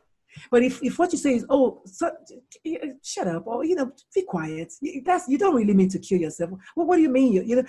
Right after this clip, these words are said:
whatever." Then the child is, and you, you've lost your window for them to talk to you again. They're gonna shut down and they're not gonna say anything. And so what I ask the parents to do is, first of all, have an open door policy from the get-go.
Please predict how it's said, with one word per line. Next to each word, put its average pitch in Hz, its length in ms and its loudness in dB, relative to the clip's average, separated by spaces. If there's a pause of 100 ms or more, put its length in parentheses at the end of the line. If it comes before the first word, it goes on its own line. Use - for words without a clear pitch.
(260)
whatever." 269 500 -2 (400)
Then 294 140 -4
the 285 80 0
child 330 240 -4
is, 269 180 -4
and 196 220 -4
you, 214 160 -4
you've 190 260 -4
lost 254 360 -6
your 170 80 -2
window 160 480 -4 (840)
for - 140 -12
them 175 120 -6
to - 100 -18
talk - 200 -16
to - 120 -20
you 156 140 -10
again. 175 260 -8
They're 156 120 -8
gonna 208 180 -4
shut 185 320 -6
down 156 360 -10 (340)
and 175 100 -12
they're 185 60 -6
not 196 120 -6
gonna 202 140 -6
say 190 140 -10
anything. 151 380 -14 (400)
And 185 80 -2
so 202 140 -4
what 190 160 0
I 175 120 -6
ask 254 160 -2
the 233 80 -8
parents 208 240 -6
to 190 80 -8
do 180 80 -4
is, 170 120 -6
first - 320 -6
of 185 80 -6
all, 165 100 -4
have 190 200 -8
an 190 140 -6
open 180 180 -6
door 165 140 -6
policy 165 340 -10
from 262 240 -2
the 254 80 -4
get-go. 196 680 -2